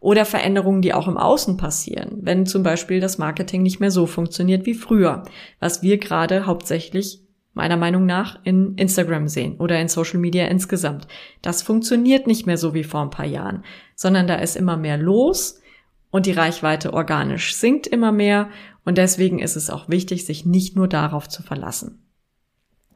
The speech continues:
Eine Online-Marketing-Strategie ist also mehr, als du vielleicht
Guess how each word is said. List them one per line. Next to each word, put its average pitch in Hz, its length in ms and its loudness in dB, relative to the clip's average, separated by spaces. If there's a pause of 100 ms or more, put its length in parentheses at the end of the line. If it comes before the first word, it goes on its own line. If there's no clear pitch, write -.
(1000)
Eine 240 280 2
Online-Marketing-Strategie 202 1700 0
ist - 500 -2
also 202 760 2 (400)
mehr, 185 800 2 (120)
als 190 320 0
du 208 80 -2
vielleicht 170 720 -2